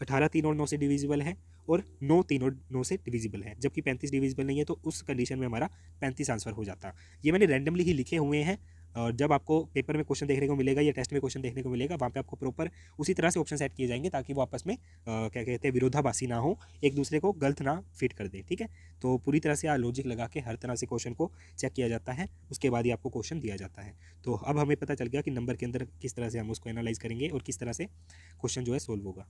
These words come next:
चलिए आगे और देख लेते हैं नंबर्स के अंदर ही। नाइन सेवेंटी टू, नाइन और सेवेंटी टू का रिलेशन चेक करते हैं। हमें पता चलता है ये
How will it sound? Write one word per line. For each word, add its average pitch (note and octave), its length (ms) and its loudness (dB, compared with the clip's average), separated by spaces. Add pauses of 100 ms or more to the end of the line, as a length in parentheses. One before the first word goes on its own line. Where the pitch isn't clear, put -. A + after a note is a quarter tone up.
(160)
चलिए G2+ 220 -8
आगे G2 240 -14 (960)
और C#3 120 4
देख D3 160 4
लेते D3 180 2
हैं C#3 60 2
नंबर्स B2+ 240 0
के - 80 -6
अंदर B2 180 0
ही। C3 160 2 (440)
नाइन C#3 200 4
सेवेंटी D3 340 0
टू, D#3+ 200 0 (720)
नाइन C3+ 220 2
और D#3 80 4
सेवेंटी D3+ 320 0
टू D#3 120 2
का D3+ 100 4
रिलेशन D3 280 6
चेक D3 180 -2
करते D3+ 200 -2
हैं। D3 60 0
हमें C3 160 0
पता C#3 160 -4
चलता C3 220 -2
है D3+ 80 2
ये C#3+ 220 4